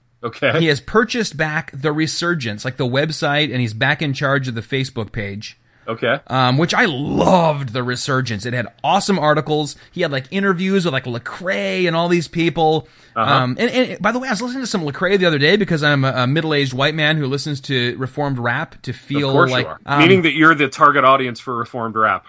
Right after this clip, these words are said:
Speaker 2: Right. <laughs> But there's, there, one of my favorite Lecrae songs has this extended clip of a Mark Driscoll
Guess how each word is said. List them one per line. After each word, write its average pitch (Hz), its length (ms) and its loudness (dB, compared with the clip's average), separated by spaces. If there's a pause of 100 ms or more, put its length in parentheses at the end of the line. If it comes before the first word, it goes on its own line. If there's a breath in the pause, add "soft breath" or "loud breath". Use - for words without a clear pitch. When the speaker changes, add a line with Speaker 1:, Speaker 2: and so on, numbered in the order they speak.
(120)
Speaker 2:
Right. 160 340 4
<laughs> - 880 -2 (920 loud breath)
But 208 240 4 (180 loud breath)
there's, 214 280 6
there, 190 160 0
one 214 140 2
of 247 80 0
my 190 80 4
favorite 202 380 0
Lecrae 196 400 0
songs 113 380 -2
has 165 240 0
this 135 220 -4
extended 151 800 2
clip 185 360 -2
of 123 120 0
a 120 40 0
Mark 135 240 0
Driscoll 135 480 -4